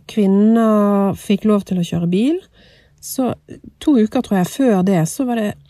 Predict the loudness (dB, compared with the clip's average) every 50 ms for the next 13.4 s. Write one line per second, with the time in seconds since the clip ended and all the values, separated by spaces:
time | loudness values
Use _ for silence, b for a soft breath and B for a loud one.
0 | _ _ _ _ _ _ _ -2 0 0 0 0 0 -2 -2 -4 -4 -4 -2 -2
1 | -2 -2 0 0 0 2 0 0 -2 -4 -4 -2 -2 -2 -2 -2 -4 -8 -4 -4
2 | -2 -2 -2 -4 -4 -2 -2 -2 -4 -6 -12 -6 -2 -2 0 0 -2 -4 b b
3 | b b b b b -2 -2 0 0 0 -2 -2 -2 -2 -2 -2 -2 -2 -4 -6
4 | -8 -8 -14 -10 -4 -2 0 2 2 2 0 0 0 -2 -2 -4 -8 _ _ _
5 | _ _ _ _ _ _ -6 -4 -4 -4 -4 -4 -4 -4 -4 -2 -2 0 0 0
6 | 0 0 -4 -6 _ _ _ _ -4 -4 -4 -4 -6 -8 -10 -10 -10 -12 -20 -20
7 | -20 _ B B B B B B B B B 0 2 2 2 2 2 0 -2 -2
8 | -4 -4 -4 -4 -4 -2 -4 -4 -4 -6 -10 -8 -6 -4 -2 -2 -2 -2 -2 -4
9 | -4 -4 -4 -4 -4 -6 -6 -6 -6 -4 -4 -4 -4 -2 -2 -2 -2 -2 -2 -4
10 | -6 _ _ -6 -6 -4 -4 -6 -8 -10 -12 -10 -10 -10 -6 -6 -6 -4 -4 -6
11 | -6 -10 -14 -14 -14 -14 _ B B B B B B B B B B B B B
12 | -4 -2 0 0 2 0 0 0 0 0 0 0 0 -2 -2 -2 0 0 0 0
13 | 0 0 2 2 0 0 -2